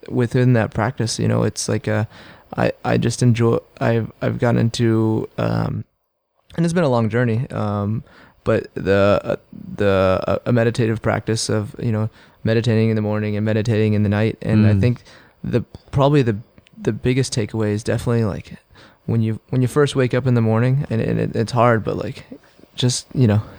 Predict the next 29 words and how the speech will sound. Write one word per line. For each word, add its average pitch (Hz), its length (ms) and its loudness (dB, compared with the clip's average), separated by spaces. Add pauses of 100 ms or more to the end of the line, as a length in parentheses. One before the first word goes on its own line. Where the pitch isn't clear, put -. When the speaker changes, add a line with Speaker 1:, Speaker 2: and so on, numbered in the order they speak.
(100)
Speaker 1:
just 131 220 -2
go 135 160 2
through 135 200 2
a 117 40 2
meditative 113 420 0
practice. 101 320 -4
And 107 120 2
I 107 80 2
used 113 200 -2
to, 113 80 -2
like, 101 200 -2 (360)
have - 140 -4
to, 110 220 0 (300)
you 113 160 -6
know, 101 220 -4 (680)
go 123 400 2
wean 135 340 2
myself 117 460 2
into 117 260 2
doing 117 300 2
it 101 120 -2
by, 104 140 0
like, 101 320 -2
you 107 60 0
know, 92 180 -2
like, 92 180 -6 (560)
uh, 107 40 2
you 104 120 2
know, 87 240 0